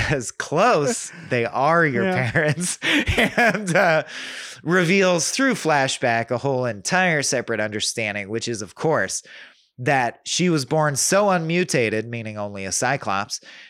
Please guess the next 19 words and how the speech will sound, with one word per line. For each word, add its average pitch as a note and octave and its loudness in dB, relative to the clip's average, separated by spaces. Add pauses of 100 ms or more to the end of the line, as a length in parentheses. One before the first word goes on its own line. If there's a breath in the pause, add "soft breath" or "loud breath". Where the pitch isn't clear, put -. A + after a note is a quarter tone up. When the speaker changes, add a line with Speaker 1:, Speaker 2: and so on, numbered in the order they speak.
(100)
Speaker 1:
that C3+ -2
they C3 2
wanted C#3+ 0
her C#3+ 0
to B2+ 0
have A2+ -2
the G#2 -8
privileged B2 -2
life A#2+ 0
of A2 -6
a G#2+ -4
surface D#3+ 0
dweller A#2+ 0
'cause G#2 -8
they G2 -2
loved C3 0
her B2+ 0
so G#2+ -2
much. G2 -4